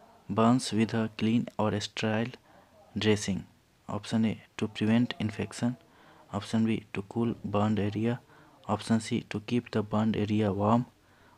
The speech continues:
Option D, both A and C. Answer will be A, to prevent infection. Next question. Question number twenty.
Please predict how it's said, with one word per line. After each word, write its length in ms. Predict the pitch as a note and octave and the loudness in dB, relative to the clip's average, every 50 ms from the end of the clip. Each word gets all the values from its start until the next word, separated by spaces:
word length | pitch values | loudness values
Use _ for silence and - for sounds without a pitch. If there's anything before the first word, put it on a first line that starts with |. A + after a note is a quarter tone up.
| _ | _
Option 340 | - G#2 - - - G#2+ G#2+ | -8 -6 -4 0 0 2 2
D, 200 | A2 A#2 A2 - - - | 2 0 -2 -2 -6 -8
both 300 | G#2+ G#2+ G#2 G#2 - - | -8 -6 -6 -6 -6 -6
A 160 | - A2 G#2+ | -4 0 0
and 240 | G2+ G2+ G#2 G#2 - | 2 2 0 -2 -4
C. 360 | - - - G2+ F2+ - - - _ _ _ _ _ _ _ - | -8 -6 -6 -6 -6 -6 -10 -16 _ _ _ _ _ _ _ -6
Answer 240 | - G#2 G#2 A2+ A2 | -4 -2 0 0 0
will 220 | G#2+ G#2+ G#2 G2+ | 2 2 2 2
be 160 | G#2+ A2 - - - | 0 0 -2 -4 -4
A, 240 | - G#2 G2 G2 - - - _ | -4 -4 -4 -4 -8 -12 -16 _
to 80 | - G#2 | -8 -8
prevent 500 | G2 - G2+ G2+ G#2 A2 A2 A#2 - - - _ _ _ _ _ _ _ | -6 -4 -2 0 2 2 2 0 -2 -6 -12 _ _ _ _ _ _ _
infection. 680 | - G#2+ G#2 G2+ - G#2 G#2 - - - - F#2+ - - - _ _ _ _ _ _ _ _ _ _ _ _ _ _ _ _ _ _ _ _ _ _ _ _ _ _ _ _ _ _ _ - _ _ _ _ _ _ _ _ _ _ _ _ - | -6 -6 -4 -4 -4 -6 -6 -6 -8 -8 -6 -8 -8 -10 -16 _ _ _ _ _ _ _ _ _ _ _ _ _ _ _ _ _ _ _ _ _ _ _ _ _ _ _ _ _ _ _ -20 _ _ _ _ _ _ _ _ _ _ _ _ -4
Next 300 | A2 A2 A2+ - - - | -2 -2 -2 -2 -4 -4
question. 420 | - G#2+ G2+ - - A2 A#2 B2 - - _ _ _ _ _ _ _ _ _ _ _ _ _ _ _ _ _ _ _ _ _ _ F3+ - C#4 C#4 C4+ - _ _ _ _ - - - _ _ _ _ _ _ _ _ - _ - | -4 -4 -4 -2 -2 -2 -2 -4 -6 -10 _ _ _ _ _ _ _ _ _ _ _ _ _ _ _ _ _ _ _ _ _ _ -20 -20 -20 -20 -20 -20 _ _ _ _ -20 -20 -20 _ _ _ _ _ _ _ _ -20 _ -6
Question 260 | - A#2 A2 - B2+ B2+ | -4 -4 -2 2 2 2
number 200 | B2 A#2+ B2 A#2+ | 2 2 0 -2
twenty. 440 | - - A2 A2 G#2+ - F#2+ - | -2 -2 0 0 0 -2 -6 -6